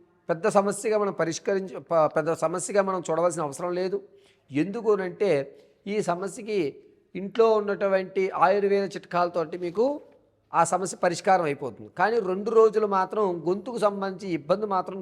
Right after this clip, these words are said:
ధనుసు రాశి వారు ఖచ్చితంగా పడాలి. పంతొమ్మిదో తారీఖు నుంచి ఇరవై ఒకటి మధ్యలో ఖచ్చితంగా ఈ రెండు రోజులు కానీ, ఇరవై మూడో తారీఖు మధ్యలో కానీ ఖచ్చితంగా గొంతుకు సంబంధించిన ఇబ్బందులు అయితే పడుతూ ఉంటారు. ఇక ధనుసు రాశి వారు ఆర్థికంగా కూడా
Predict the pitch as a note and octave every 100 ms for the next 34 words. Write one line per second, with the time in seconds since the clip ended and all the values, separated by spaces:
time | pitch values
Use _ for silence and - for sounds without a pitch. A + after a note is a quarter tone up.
0 | D3 D#3 E3 G3 F3+ F#3+ F3 E3 - -
1 | G3+ F#3 F#3+ D#3+ C3+ A2+ G2 _ _ _
2 | D3+ D#3+ G#3 G#3 G#3 G3+ F#3 F3+ E3+ F3+
3 | F#3+ A3 F3+ E3+ F#3 F3+ E3 D#3+ D3+ F#3+
4 | F#3+ D#3+ D#3 D#3+ F3 F#3 D3+ C#3 C#3 D#3
5 | D#3 D#3+ E3+ A3+ B3 - _ _ F#3 G3
6 | G#3+ G3+ G3+ G3+ G3 F#3 F#3 F3 C#3+ D#3+
7 | D3+ F3 G3 C#3+ D3+ E3 F#3+ C3 D3+ E3+
8 | G#3+ F#3+ F#3 F3+ E3 E3 B2+ C3+ D3+ C#3+
9 | G3 G3 E3 D3 B2+ A2+ G2 - _ _
10 | _ - A3 A3+ G3 D#3+ - - _ _
11 | D#3 F3+ G3+ A3 G#3+ G#3 G#3 G3+ G3 G#3
12 | C#3+ C#3+ - - - C#3 G3 G3 G#3 G#3
13 | A3+ A3 G#3+ G3+ F#3+ G3 G3+